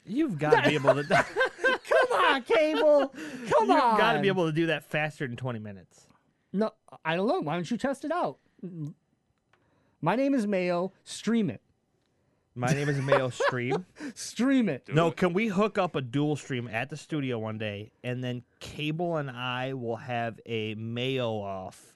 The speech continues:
Speaker 1: and see who can get one thousand clicks faster?
Speaker 2: This got dirty.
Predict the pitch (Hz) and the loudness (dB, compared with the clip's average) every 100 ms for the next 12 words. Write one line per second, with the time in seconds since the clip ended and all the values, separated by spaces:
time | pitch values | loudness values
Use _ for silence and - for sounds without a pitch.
0 | - 117 110 - 143 135 127 120 143 156 | -10 -8 -8 -12 -8 -8 -8 -2 0 0
1 | 151 160 143 135 120 117 131 143 139 143 | -2 -8 -6 -6 -8 -4 -4 -4 -4 -4
2 | 139 135 123 127 - - - 120 117 - | -4 -6 -10 -10 -12 -18 -10 -6 -6 -10
3 | - 95 - 160 - 113 98 110 127 107 | -16 -18 -12 -6 -4 -6 -8 -8 -6 -6
4 | 95 | -12